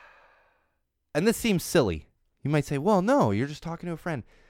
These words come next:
Here's the thing. What you're doing is you're making somebody that suffers from these issues feel smaller. You're making them feel lesser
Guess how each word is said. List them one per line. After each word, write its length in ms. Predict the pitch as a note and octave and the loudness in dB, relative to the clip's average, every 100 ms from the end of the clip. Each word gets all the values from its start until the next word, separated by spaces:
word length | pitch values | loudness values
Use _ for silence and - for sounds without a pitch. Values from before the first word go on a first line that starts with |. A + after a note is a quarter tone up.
| _ - | _ -20
Here's 240 | - A#3 F3 | -2 0 0
the 80 | |
thing. 320 | C#3+ E3+ B2+ - _ _ _ | -2 -2 -2 -6 _ _ _
What 140 | D3+ D#3+ | 0 0
you're 100 | F3 | 2
doing 380 | F#3+ F#3+ F3 - | 0 2 0 -2
is 380 | C#3+ C#3+ B2 - _ _ _ _ _ _ _ _ | 0 0 -2 -8 _ _ _ _ _ _ _ _
you're 140 | B2+ | 0
making 460 | G3 B3 B3 A#3 E3+ _ _ | 2 2 2 -2 -4 _ _
somebody 420 | - F3+ F3+ D#3+ | -4 0 2 0
that 140 | C3+ | -2
suffers 380 | - E3 - D3 | 2 2 2 -2
from 200 | - C#3 | 0 -2
these 220 | C3+ A#2+ A#2+ | 0 -2 -4
issues 540 | A2+ A#2+ G#2+ F#2+ - _ _ _ _ _ | -4 -4 -4 -6 -12 _ _ _ _ _
feel 180 | D3+ C#3 | 2 2
smaller. 640 | - C3 A2+ G2+ D2+ C#2+ _ _ - | 0 0 0 0 -4 -10 _ _ -2
You're 100 | C3+ | 2
making 320 | G#3 G#3 F#3+ | 2 2 0
them 140 | D#3 | 0
feel 280 | - C#3+ G#2 | 2 0 0
lesser 480 | G#2+ A#2 - D2+ | 0 -2 -4 -12